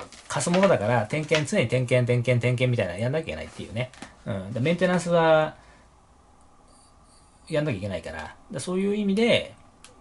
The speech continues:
逆にレンタルバイクだったらね、安心感があるんじゃないですか。そう。だ、どこの誰が乗ってたのもわからない。<laughs> なんてね、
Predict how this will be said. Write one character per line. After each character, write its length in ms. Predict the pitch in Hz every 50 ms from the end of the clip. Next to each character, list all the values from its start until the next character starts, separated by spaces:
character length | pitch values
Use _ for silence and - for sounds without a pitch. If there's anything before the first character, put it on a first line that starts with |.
| - - - - - -
逆 260 | 143 135 123 151 196
に 300 | 247 294 214 110 - - -
レ 120 | 123 127
ン 60 | 131
タ 100 | 123 151
ル 80 | 143 147
バ 100 | 165 185
イ 60 | 196
ク 60 | 196
だ 80 | 127 -
っ 40 | -
た 80 | - -
ら 60 | -
ね、 140 | 185 - -
安 200 | - 117 113 117
心 160 | - - 139 -
感 140 | 107 95
が 80 | 92 101
あ 40 | 120
る 80 | 123
ん 40 | 110
じ 80 | - 82
ゃ 40 | -
な 80 | 78
い 60 | 76
で 80 | 78 78
す 80 | - -
か。 160 | - 127 - - - - - - - - - - - - - -
そ 300 | - - 110 98 - - - - - _ -
う。 40 | 214
だ、 100 | 131 117
ど 160 | 117 143 180
こ 80 | 196 170
の 60 | 131
誰 180 | 143 160 175 151
が 100 | 127 113
乗 100 | 113 113
っ 40 |
て 80 | 147 165
た 80 | 156 135
の 60 | 123
も 80 | 110 101
わ 140 | 104 101 101
か 100 | 120 120
ら 120 | 123 117
な 100 | 104 -
い。 100 | - - - - 120 113 - - - - - - - - -
<laughs> 760 | - - - - - - - - - - _ _ _ - -
な 100 | 156 135
ん 60 | 131 131
て 160 | - 120 123
ね、 160 | 147 214